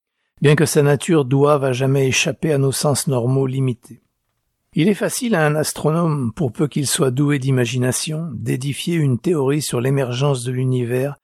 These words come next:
du sein du chaos, en ayant simplement recours au principe de la mécanique, mais un tel univers ne sera jamais qu'un monstre de Frankenstein par rapport à son savant créateur humain qu'il plongera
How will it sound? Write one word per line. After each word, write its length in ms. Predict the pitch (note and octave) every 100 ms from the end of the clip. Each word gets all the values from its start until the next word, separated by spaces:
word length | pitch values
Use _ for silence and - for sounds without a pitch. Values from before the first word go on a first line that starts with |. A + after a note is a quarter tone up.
| _ _
du 120 | D#3 B2
sein 220 | - E3
du 160 | C#3+
chaos, 640 | A#2+ C#3+ B2 C#3 - - - _ _ _ _
en 140 | D#3+ D3+
ayant 240 | F#3 F#3+
simplement 480 | - F#3 E3 E3 D3
recours 340 | C#3+ - F#3+
au 80 | E3
principe 500 | - C#3 C#3 - D3
de 80 | C3+
la 100 | C3
mécanique, 640 | C3 B2 B2 B2 C#3 - - _ _ _ F3+
mais 220 | C#3 D#3+
un 100 | C#3
tel 200 | F#3+ F3
univers 520 | D#3+ C#3+ C#3 E3+ E3
ne 100 | C#3
sera 320 | - C#3+ C3+
jamais 320 | C3 C#3 C#3+ C3+
qu'un 200 | C#3 C3+
monstre 480 | C#3+ C#3+ - D3+
de 80 | C3
Frankenstein 1040 | A#2 D3+ C3+ B2 A#2 - B2 B2 C#3 C3+ A2
par 240 | B2 A2+
rapport 400 | C3 - F3 B2+
à 80 | A#2+
son 180 | - B2
savant 380 | - C3 C3
créateur 580 | B2 D#3 C3 A2+ D3+ B2+
humain 320 | C3 C3 C3+ B2+
qu'il 240 | B2 A2+
plongera 640 | - D3+ D3+ C3 B2+ C#3+